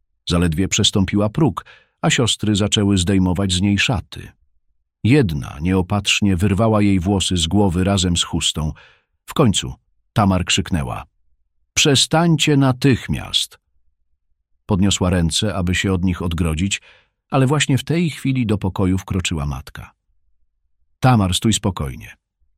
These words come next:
Aksa długo cię szukała, więc musimy się pospieszyć." Siostry zaczęły się przekrzykiwać, podekscytowane i pełne entuzjazmu.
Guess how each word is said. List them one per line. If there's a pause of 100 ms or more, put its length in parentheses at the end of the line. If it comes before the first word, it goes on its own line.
(300)
Aksa
długo
cię
szukała,
więc
musimy
się
pospieszyć." (1300)
Siostry
zaczęły
się
przekrzykiwać,
podekscytowane
i
pełne
entuzjazmu.